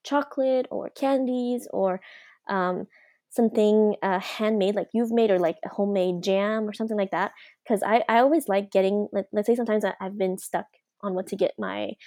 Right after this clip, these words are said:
my godparents. Um, I always go for food just 'cause, like, everyone loves food, everyone eats food, and something that's homemade or local or something that you thought that they would enjoy eating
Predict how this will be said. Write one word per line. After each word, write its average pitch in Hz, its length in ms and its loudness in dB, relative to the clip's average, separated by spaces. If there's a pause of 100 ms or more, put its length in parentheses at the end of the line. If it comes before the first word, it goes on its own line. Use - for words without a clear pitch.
(360)
my 208 160 0
godparents. 240 640 -4 (360)
Um, 196 180 2
I 208 80 2
always 226 240 6
go 233 100 6
for 220 140 -2
food 196 340 -2 (200)
just 262 160 -6
'cause, 240 200 0
like, 202 180 -2 (120)
everyone 349 280 -6
loves 269 200 -2
food, 220 200 0
everyone 214 320 -2
eats 233 260 -6
food, 226 200 0
and 196 240 -2 (360)
something 285 280 -2
that's 262 220 -4
homemade 208 480 2
or 185 180 0
local 196 640 2
or 196 100 -6
something 208 360 -2
that 185 220 -4 (640)
you 214 180 2
thought 196 300 0
that 196 120 0
they 190 100 2
would 190 120 4
enjoy 180 420 -2
eating 208 360 0